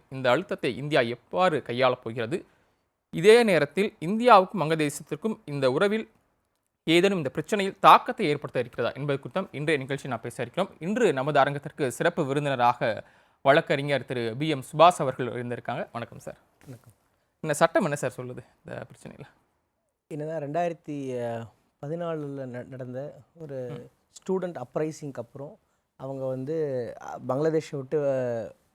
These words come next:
Speaker 2: விரட்டி அடிக்கப்பட்டு, இல்ல உயிருக்கு பயந்து
Speaker 1: ரெண்டாயிரத்தி இருபத்தி நாலு.
Speaker 2: <clears throat> அவங்க வந்து ரெண்டாயிரத்தி பதினொன்னுல இருந்து இந்த பிரச்சனை வருது.
Speaker 1: ஓ, பதினொன்னு.
Speaker 2: அவங்க அதுக்கப்புறம் வந்து பொலிட்டிக்கல் அசைலம்னு சொல்லிட்டு நம்ம அஃபிஷியலா டிக்ளேர்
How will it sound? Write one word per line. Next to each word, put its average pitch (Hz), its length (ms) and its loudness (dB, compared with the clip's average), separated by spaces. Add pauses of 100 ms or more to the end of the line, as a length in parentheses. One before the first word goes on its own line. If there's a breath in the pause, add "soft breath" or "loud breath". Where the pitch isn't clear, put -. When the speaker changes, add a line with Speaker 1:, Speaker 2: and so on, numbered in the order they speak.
(480)
Speaker 2:
விரட்டி 160 300 -4
அடிக்கப்பட்டு, 131 480 -8
இல்ல 165 220 -4
உயிருக்கு 160 400 -4
பயந்து 135 460 -6
Speaker 1:
ரெண்டாயிரத்தி 160 240 0
இருபத்தி 143 240 -4
நாலு. 135 160 -8 (220)
Speaker 2:
<clears throat> 156 480 -6
அவங்க 139 280 -2
வந்து 139 560 -2 (580)
ரெண்டாயிரத்தி 180 340 -6
பதினொன்னுல 196 400 -6
இருந்து 180 80 -8
இந்த 202 120 -12
பிரச்சனை 160 360 -10
வருது. 131 180 -6
Speaker 1:
ஓ, 139 40 -8
பதினொன்னு. 139 320 -10 (200)
Speaker 2:
அவங்க 160 220 -2
அதுக்கப்புறம் 160 420 -4
வந்து 165 280 -8
பொலிட்டிக்கல் 185 460 -10
அசைலம்னு 170 480 -6
சொல்லிட்டு 160 320 -14
நம்ம 175 220 -6
அஃபிஷியலா 185 360 -8
டிக்ளேர் 202 220 -6